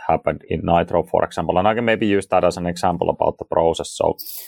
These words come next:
but for, for background, I come very much from a background where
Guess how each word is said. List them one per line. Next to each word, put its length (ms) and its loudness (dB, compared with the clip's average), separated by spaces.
but 200 -2
for, 300 2
for 220 -2
background, 640 0
I 320 2
come 340 -2
very 160 2
much 220 -2
from 220 0
a 40 2
background 540 -2
where 340 2